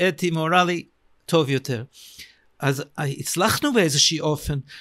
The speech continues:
להביא את המסר שיש דבר כזה, עשרת הדיברות לכל העולם. אז בהשגחת השם זה הגיע דרך הנוצרים, כמעט כל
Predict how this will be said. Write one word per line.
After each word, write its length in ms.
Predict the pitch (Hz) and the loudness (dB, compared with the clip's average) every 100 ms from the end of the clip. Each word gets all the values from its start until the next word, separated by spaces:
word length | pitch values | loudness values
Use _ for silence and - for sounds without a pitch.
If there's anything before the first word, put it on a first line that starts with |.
| - | -2
להביא 360 | 160 156 175 196 | 2 4 6 4
את 140 | 196 | 4
המסר 460 | 160 156 170 - 165 | 0 2 0 0 0
שיש 440 | 170 160 247 - | 2 4 6 6
דבר 240 | 285 220 156 | 4 2 0
כזה, 340 | - 123 135 | 0 -2 -2
עשרת 380 | 131 - 151 143 | -2 0 -2 -2
הדיברות 480 | 147 151 135 131 - | -2 -2 -2 -6 -6
לכל 280 | 143 143 127 | -6 -4 -2
העולם. 340 | 127 123 120 - - | -2 -4 -6 -10 -4
אז 240 | 143 139 | 0 0
בהשגחת 600 | 123 135 - 143 196 208 | 2 2 2 2 0 2
השם 380 | 226 - 269 254 | 4 4 4 4
זה 140 | 175 202 | 2 2
הגיע 520 | 208 185 247 226 226 233 - _ _ | 0 2 2 2 0 -6 -20 _ _
דרך 340 | 151 208 196 170 | 4 4 6 2
הנוצרים, 640 | 160 151 - 185 202 185 170 147 175 175 _ | 0 -2 0 2 2 0 -2 -4 -2 -4 _
כמעט 340 | - 214 254 254 | -4 0 0 2
כל 140 | 247 | 2